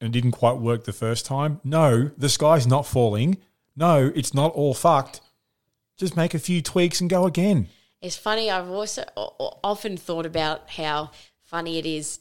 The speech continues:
Speaker 2: to me,
Speaker 1: Mm.
Speaker 2: and I, I would have been like this back ten years ago too, where we all, when we're getting into this, we all want, we're all attracted to the idea that, "Oh, great, I'm not going crazy 'cause I've tried all these other diets and all these other things and they haven't worked."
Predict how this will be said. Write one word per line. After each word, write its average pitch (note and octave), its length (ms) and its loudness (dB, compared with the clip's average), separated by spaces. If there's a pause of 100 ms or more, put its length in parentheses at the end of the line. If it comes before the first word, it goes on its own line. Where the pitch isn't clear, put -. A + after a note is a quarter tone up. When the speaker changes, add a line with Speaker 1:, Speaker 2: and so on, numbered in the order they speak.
Speaker 2:
to F3 120 -8
me, D#3+ 500 -6 (200)
Speaker 1:
Mm. F#2+ 260 -6 (260)
Speaker 2:
and E3+ 320 -10 (1080)
I, E3+ 280 -4
I F#3+ 160 4
would G3+ 160 2
have F3 120 -4
been E3+ 180 -2
like D#3+ 260 -4
this D#3+ 220 -6
back - 380 -6
ten D#3+ 260 -8
years D#3 180 -14
ago D#3 220 -4
too, E3 300 -4
where D#3+ 280 -2 (400)
we F#3 200 -2
all, A3 200 2
when A3 180 0
we're A3 100 -4
getting F#3+ 300 -2
into G3 260 -4
this, E3 300 -6
we F3 140 -4
all G#3 180 0
want, F#3+ 320 -4 (500)
we're F#3 180 -4
all G#3+ 120 2
attracted G3+ 560 -2
to - 100 -10
the F#3+ 120 -4
idea D#3+ 640 -4 (480)
that, E3+ 360 -4 (240)
"Oh, F#3 140 -14
great, F3 280 -4
I'm E3+ 140 -6
not F#3 240 -6
going F3 240 -6
crazy E3 460 -6
'cause E3+ 180 -10
I've E3 220 -6
tried F#3+ 360 -2
all A3 260 0
these G3+ 220 0
other F3 200 -2
diets D#3 460 -4
and F#3 80 -10
all F3 100 -6
these E3+ 160 -6
other D#3+ 160 -4
things E3 300 -12
and D#3+ 80 -16
they D#3+ 60 -12
haven't D#3 340 -10
worked." D#3+ 480 -2